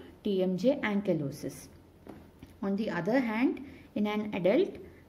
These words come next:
the condylar neck is relatively narrow and the articular surface is thicker. Hence, an impact to the condyle will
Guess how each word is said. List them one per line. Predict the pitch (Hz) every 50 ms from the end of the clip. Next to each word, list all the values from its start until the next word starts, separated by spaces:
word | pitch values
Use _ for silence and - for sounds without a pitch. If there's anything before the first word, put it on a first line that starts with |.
| -
the | - 180 262 349 359 - -
condylar | - 220 202 202 208 202 220 220 226 240 277 294 269
neck | 214 190 185 196 226 294 294 - -
is | - 269 294 294 -
relatively | 185 196 202 196 196 202 208 202 202 254 254 254 247 254 262 302 359 359
narrow | 254 202 190 180 175 170 165 160 - - - - - - - - - - - -
and | 196 196 202 202
the | 285 359 - -
articular | - 202 185 185 - 233 - 233 240 262 269
surface | 262 - 240 208 196 202 - 247 240 247
is | 247 339 415 - - - - - -
thicker. | - 240 226 - 170 - - - - - - - - - - - - - - -
Hence, | - - 214 247 359 - - - - - - -
an | 214 214
impact | 214 214 214 220 220 - 262 269 285 285 285
to | 311
the | 262 311 311
condyle | - - 220 196 196 190 196 202 226 277
will | 349 359 254 247 285 349